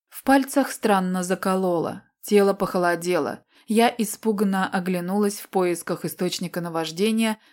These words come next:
но вокруг лишь эльфы и куча трупов. Холод стал сильнее,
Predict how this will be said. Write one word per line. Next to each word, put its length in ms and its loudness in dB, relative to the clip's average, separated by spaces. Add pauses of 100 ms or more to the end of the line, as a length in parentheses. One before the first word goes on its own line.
(100)
но 140 6
вокруг 420 2
лишь 300 2
эльфы 480 0
и 200 -4
куча 380 -2
трупов. 580 -4 (640)
Холод 400 4
стал 320 2
сильнее, 680 -6